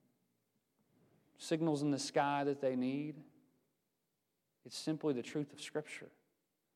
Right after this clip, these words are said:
that points people to Jesus. Jesus is the way, the truth, and the life, and no man comes to the Father but through him. And the Bible declares that, and that's all we need. And that's all lost people need, is the knowledge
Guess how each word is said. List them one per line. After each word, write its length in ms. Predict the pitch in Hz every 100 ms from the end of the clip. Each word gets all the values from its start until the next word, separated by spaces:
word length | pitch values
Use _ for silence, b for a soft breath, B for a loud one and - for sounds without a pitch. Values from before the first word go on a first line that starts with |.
| _ -
that 120 | 117
points 300 | 143 131 -
people 240 | 139 127
to 60 | 104
Jesus. 640 | 104 131 131 - - - _ _ _ _
Jesus 500 | 120 160 220 202 -
is 140 | 160 135
the 100 | 123
way, 260 | 147 156
the 120 | 135
truth, 320 | 117 - 151 143
and 100 | 127
the 60 |
life, 400 | 113 147 110 -
and 120 | 113
no 140 | 123 170
man 240 | 160 147
comes 320 | 135 143 139
to 80 | -
the 80 | 110
Father 380 | - 135 127 104
but 320 | 113 135 -
through 180 | 135 123
him. 320 | - 143 117 B B B
And 160 | 127 117
the 40 |
Bible 400 | 104 147 165 135
declares 680 | 117 104 - 147 165 131 107
that, 240 | 110 107
and 120 | 110
that's 220 | 135 170 151
all 320 | 151 151 143
we 140 | 135
need. 500 | 120 160 160 92 85 _ _ _ _ _ _ _ _ _ _ _ _ _ _ _ _ _ _ _
And 100 | 117
that's 200 | 131 139
all 240 | 151 135 123
lost 260 | 139 -
people 240 | - 123 101
need, 240 | 95 85 - _ _ _ _ _
is 100 | 120
the 100 | 107
knowledge 560 | 107 113 127 135 131